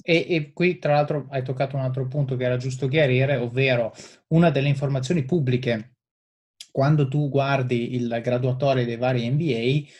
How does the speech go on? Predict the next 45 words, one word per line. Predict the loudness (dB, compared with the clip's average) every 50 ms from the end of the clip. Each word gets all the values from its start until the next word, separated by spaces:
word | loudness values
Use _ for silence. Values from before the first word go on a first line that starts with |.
| -20 _
sono | -14 -10 -2 0 2 4 4 4 4 2 0 0 -2
il | -2 -2 0 2 2 0 0 0
dove | -2 2 4 4 4 4 2 0
sono | 0 0 -2 -4 -4 -4
andati, | -4 -2 -2 -2 -2 -2 -4 -4
in | -4 -2
che | 0 2
industria | 4 4 4 2 0 0 -2 -6 -8 -8 -6
sono | -4 -4 -4 -4 -2
andati | -2 -2 -2 -2 -2 -2
a |
lavorare | -2 0 0 2 2 2 2 2 2 0
i | 0
graduati | 0 0 0 0 2 2 0 0 -2 -4 -4 -4 -4
degli | -4 -6 -8 -8 -10
ultimi | -10 -12 -10 -10 -10 -8 -4 -2
anni. | 0 0 0 -2 -4 -8 -14 -16 _ _ -20 _ _ _ _ -6
E | -6 -4
quindi | -2 0 0 0 0 -2 -2
così | -6 -4 -2 -2 -2 0
come | 0 0 0 0 0 -2
tu | -2 -2 0
vedi | 2 2 0 0 -2
qual | -4 -4 -2 -2
è | 0
la | -2 -2 -2
media | -2 -2 -2 0 -2 -2
del | -4 -6
G | -10 -6 -4 -4
mat | -4 -2 -2 -4 -4 -6 -10 -12
per | -12 -12 -12
entrare | -10 -8 -6 -4 -4 -4 -4
a | -6
Stanford, | -4 -2 -2 -2 -2 -4 _ -6 -4 -4 -4 -6
vedi | -6 -6 -4 -2 -2
anche | -2 -2 -4 -6 -6 -8
che | -6 -4 -6
il | -8 -8 -6
trenta | -4 -4 -4 -4 -4
per | -4 -6 -6 -6
cento | -6 -8 -10 -10 -10 -12 -16
sono | -16 -16 -16 -18
andati | -12 -12 -12 -12 -12 -12
a | -12
lavorare | -10 -10 -8 -10 -8 -6 -6 -2 0 0 0 0 -2